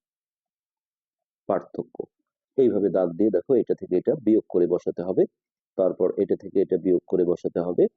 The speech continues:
এইটা থেকে এটা বিয়োগ করে বসাতে হবে। এক্ষেত্রে আমরা দেখব যে প্রতি ক্ষেত্রে পার্থক্যটা আসলে একই আসে। তো এবার, আহ,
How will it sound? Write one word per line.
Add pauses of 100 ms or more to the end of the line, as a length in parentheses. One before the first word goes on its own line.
(380)
এইটা
থেকে
এটা
বিয়োগ
করে
বসাতে
হবে।
এক্ষেত্রে
আমরা
দেখব
যে
প্রতি
ক্ষেত্রে
পার্থক্যটা
আসলে
একই
আসে। (1700)
তো
এবার,
আহ,